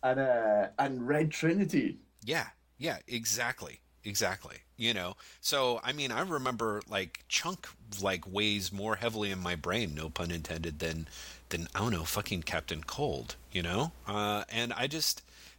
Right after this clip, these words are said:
Speaker 2: that's kind of always been my way, I guess. So, so there was a period where when Waid came in and it was, suddenly it was like Speed Ninjas,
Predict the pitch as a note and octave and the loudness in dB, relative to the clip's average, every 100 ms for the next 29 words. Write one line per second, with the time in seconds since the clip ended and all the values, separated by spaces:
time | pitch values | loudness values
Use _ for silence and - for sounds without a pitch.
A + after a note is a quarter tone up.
0 | - A2+ - E3+ E3+ B2+ F#2+ G#2+ A#2 A#2 | -4 -2 0 -2 -4 -4 0 2 4 2
1 | G2 A2 G#2+ G2 F2+ F2+ C3 - - - | 2 0 0 -4 -4 -2 -2 -4 -12 -10
2 | F2 D#2+ D2+ - - G2 G2+ G2 F#2+ - | -6 -4 -2 2 2 4 0 0 -4 -8
3 | - - _ _ _ - - D3+ C3 C#3 | -20 -20 _ _ _ -2 0 2 0 -2
4 | A#2+ - A3 A3+ A2+ F2+ G2+ G2 G2+ G#2 | -2 -4 -2 2 2 2 0 2 0 0
5 | B2 C#3+ - C#3 A#2 C3+ A2+ F2+ F#2+ G2 | 0 -2 -2 -2 0 2 0 -2 -2 -2
6 | G2 G#2 F#2 - A#2 A#2+ A#2 A2 - G2+ | -4 -6 0 2 2 2 0 0 -2 -6
7 | F#2+ F2 E2 - - - A2+ C3 C3+ C#3 | -6 -6 0 0 0 -2 -4 -4 -6 -6
8 | D3 D#3+ E3+ - | -2 0 2 0